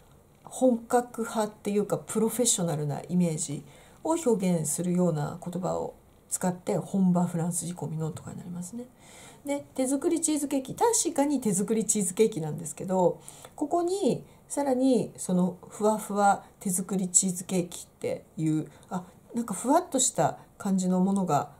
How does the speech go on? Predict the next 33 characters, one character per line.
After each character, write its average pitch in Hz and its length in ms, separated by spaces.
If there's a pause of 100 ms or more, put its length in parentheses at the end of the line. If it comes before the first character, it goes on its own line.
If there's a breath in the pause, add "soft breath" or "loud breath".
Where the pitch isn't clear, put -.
(120)
あ 190 120
る 185 100
ん 165 80
だ 147 120
な 196 180
っ - 20
て - 400 (400 loud breath)
い 185 120
う 170 160
こ 175 140
と 175 80
な 175 140
ん 151 60
だ 151 80
け 160 100
ど、 165 100
ふ 175 140
わ 285 120
ふ 320 120
わ 330 80
手 320 140
作 269 260
り 269 100
チ 262 160
ー 254 40
ズ 262 100
ケ 262 140
ー 254 80
キ - 120
っ 175 40
て - 160
い 151 100
う 151 80